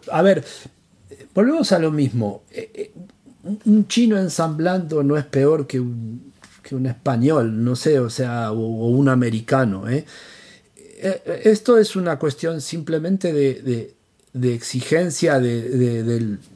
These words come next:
del que fabrica. Yo, todo lo, los, lo hacemos aquí, en, en, en mi taller, por ejemplo, en mis equipos. Pero es verdad que alguna placa,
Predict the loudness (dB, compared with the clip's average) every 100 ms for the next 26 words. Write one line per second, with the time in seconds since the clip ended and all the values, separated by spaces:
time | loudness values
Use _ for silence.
0 | -6 -6 -4 -6 -4 -2 2 0 0 -8
1 | -10 -18 -20 -20 _ 4 4 -2 _ _
2 | _ _ _ _ -2 2 4 2 0 -2
3 | -2 -4 -2 -2 0 -2 -2 -4 -6 -6
4 | -8 -10 _ -6 -4 -2 -2 0 0 0
5 | 0 -2 -2 -2 0 0 0 -2 -4 -4
6 | -8 -8 -14 -14 -12 -4 0 2 4 2
7 | 0 -4 -2 -2 -4 -2 -2 -2 -2 -8
8 | -8